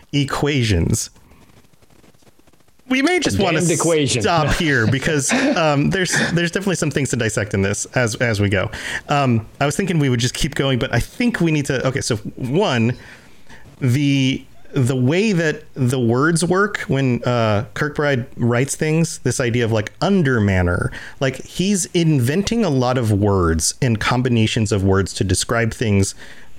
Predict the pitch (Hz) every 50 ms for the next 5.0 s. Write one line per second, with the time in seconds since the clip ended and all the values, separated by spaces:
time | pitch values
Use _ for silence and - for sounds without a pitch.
0 | - - 120 120 131 120 117 120 113 113 - 117 117 113 110 107 110 - - -
1 | 320 269 190 - 185 165 - - 147 131 - - - 123 123 117 113 110 107 -
2 | - - - - - - - - - - 131 120 120 113 110 104 101 98 95 -
3 | - - - - - - - - - - - - - - - - - - 131 117
4 | 104 104 113 123 - 131 - 131 123 - 139 147 185 190 180 202 233 - - -